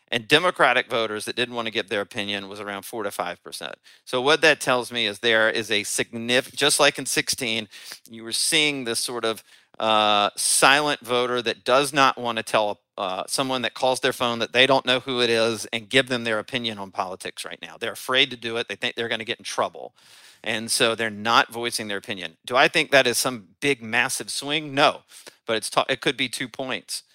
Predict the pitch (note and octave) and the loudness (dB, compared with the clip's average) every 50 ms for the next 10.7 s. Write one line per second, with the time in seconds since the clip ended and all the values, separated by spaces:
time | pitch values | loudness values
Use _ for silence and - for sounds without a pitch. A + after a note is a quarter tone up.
0 | _ _ - - C3 A#2 C#3+ C3+ - _ _ - - - D3 B2+ - D#3 C#3 C#3 | _ _ -4 -4 -2 -2 -2 -6 -6 _ _ -12 -8 -8 -8 -8 -6 -6 -6 -6
1 | C3+ - A2+ - - C3+ C#3+ D3 - - C#3 C3 C3 C3 - - - G#2 A2 G#2 | -6 -6 -10 -10 -10 -10 -10 -10 -8 -8 -6 -6 -6 -6 -8 -8 -6 -6 -6 -6
2 | G2 B2+ A#2+ - B2 G#2+ A2 A2+ B2+ D3 E3+ G3+ G#3 F3 _ _ _ _ - - | -6 -10 -8 -8 -6 -4 -2 -2 0 0 -2 -2 -4 -8 _ _ _ _ -14 -14
3 | F2 - - A#2 A#2+ B2 C#3 D3 D#3 E3+ F#3+ F#3 _ _ _ _ _ - G2 G2 | -14 -12 -6 -2 0 2 4 4 4 4 2 0 _ _ _ _ _ -20 -14 -10
4 | G#2+ A#2 - - B2 A2 G#2+ G#2+ A2+ C3 D3+ D3+ D#3 - - - - - - - | -10 -10 -6 -4 -4 -2 0 0 0 2 0 0 -2 -4 -14 -20 -20 -10 -2 0
5 | D3 - C#3+ F3+ G#3 - G#3 G3+ - - C#3+ C#3 D3+ F3+ F#3+ A3 F#3+ - _ _ | 4 6 6 6 6 6 4 2 2 2 2 4 4 4 4 2 0 -2 _ _
6 | - - - F#3 G3 G3 F3 D#3+ D3+ D3 D3 C3+ - - F3+ F3+ D3 B2+ B2+ C3+ | -8 -2 0 0 2 0 -2 -2 -4 -6 -4 -4 -4 -2 -2 -2 -2 -2 -2 -2
7 | C3+ C3+ A#2+ A#2 - A#2+ D3 D3+ C#3 B2+ B2 B2+ B2+ - - A2 A#2+ B2 - - | -2 0 0 2 2 2 4 4 4 4 4 4 2 0 -2 0 2 0 0 0
8 | - - A2+ C3+ D3 D#3 C#3+ - D#3+ C#3 B2+ A#2 - - - - - - C3 G#2 | -4 -14 -8 -4 -4 -4 -4 -4 -6 -4 -4 -4 -6 -8 -8 -8 -4 -4 -4 -4
9 | F2+ - _ _ _ _ _ _ _ _ _ - - C3+ B2+ A#2 - C#3 A#2+ A#2+ | -4 -8 _ _ _ _ _ _ _ _ _ -4 -4 -2 -2 0 -2 0 -2 -2
10 | G2+ A2 G#2+ - - - - - - - _ - - - | -6 -4 -4 -2 -2 -2 -4 -4 -6 -10 _ -20 -20 -18